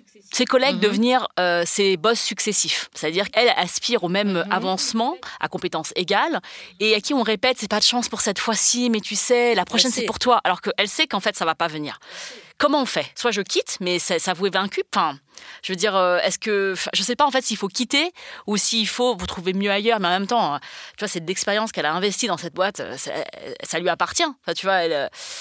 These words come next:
Speaker 1: et, euh, et en même temps, euh, est-ce qu'il, est-ce qu'il faut s'acharner ?
Speaker 2: Alors moi, je dirais, il y a deux choses. Euh, une fois que t'as compris que t'es pas sur Terre pour être testé,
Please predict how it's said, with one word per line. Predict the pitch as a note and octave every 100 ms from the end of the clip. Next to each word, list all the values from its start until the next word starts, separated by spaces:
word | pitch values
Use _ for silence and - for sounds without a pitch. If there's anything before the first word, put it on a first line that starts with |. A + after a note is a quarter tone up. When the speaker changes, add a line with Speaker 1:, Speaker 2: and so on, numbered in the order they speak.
| - -
Speaker 1:
et, | A3 A#3+ B3
euh, | G#3 F3+ D#3+ C#3+
et | F#3+
en | F#3+
même | F3+ F#3
temps, | C4 D#4+ C4
euh, | F#3+ E3+ C#3+ C3+ D2 - - - - - -
est-ce | F#3
qu'il, | - -
est-ce | F3+
qu'il | D4
faut | E4
s'acharner ? | F#3+ - D#3+ D#3 C3 - -
Speaker 2:
Alors | F#3+
moi, | B3
je | B3+
dirais, | A3+ A#3+
il |
y |
a | E3+
deux | D3 G#3
choses. | - F#3+ A3+ B3+ E3 -
Euh, | D#3+ D#3 D3+ D3+ B2+ - -
une | A3+
fois | - E4
que |
t'as | A#3+
compris | A3 A#3+ - C4+
que | G3+
t'es | E3
pas | D#3+ G#3
sur | - A3
Terre | - -
pour | F3+ D3+
être | -
testé, | C#3 A3 - A3 -